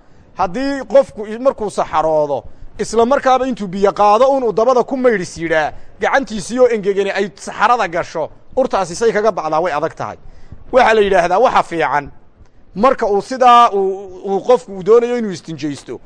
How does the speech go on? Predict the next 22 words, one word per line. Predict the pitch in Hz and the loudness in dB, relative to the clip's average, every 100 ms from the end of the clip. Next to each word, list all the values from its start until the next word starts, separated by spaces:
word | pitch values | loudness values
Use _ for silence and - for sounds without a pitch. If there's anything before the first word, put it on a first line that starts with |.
| - - - 247 | -14 -14 -6 0
inuu | 262 | 2
marka | 247 269 226 | 4 2 2
hore | 226 233 | 0 -2
saxarada | 196 214 202 143 | -4 -2 0 -2
tiro, | - 135 123 - - _ _ _ _ _ - | -8 -8 -8 -12 -20 _ _ _ _ _ -2
oo | 190 208 | 2 4
uu | 214 | 2
ku | 240 - | -2 -6
tiro | 214 233 | 2 2
mindiil | 208 196 175 233 185 | 2 -6 -6 -6 -6
iyo | 180 220 | 0 0
wax | 180 | 2
lamida | 175 196 175 | -2 -2 -4
uu | 165 | -6
ku | 190 | -6
tiro, | 170 165 | -6 -6
soft | 190 202 - | 0 0 -2
iyo | 170 | -8
wax | 151 | -6
uu | 165 | -8
ku | 185 | -8
tiro. | 135 120 | -10 -10